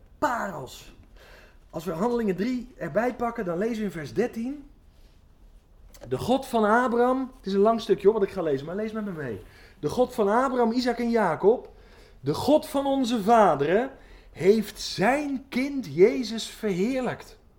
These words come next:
die u overgeleverd hebt.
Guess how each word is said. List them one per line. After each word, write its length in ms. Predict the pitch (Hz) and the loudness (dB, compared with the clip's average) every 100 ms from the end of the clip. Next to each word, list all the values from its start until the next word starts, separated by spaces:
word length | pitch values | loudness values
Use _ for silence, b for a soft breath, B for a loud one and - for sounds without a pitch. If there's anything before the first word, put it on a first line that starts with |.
| - - B B B B | -20 -20 B B B B
die 320 | 143 143 220 | -8 0 0
u 200 | 214 277 | 4 2
overgeleverd 920 | 254 294 254 262 226 214 185 143 135 - | 4 2 0 -2 0 2 2 0 -8 -6
hebt. 300 | 110 - | -8 -8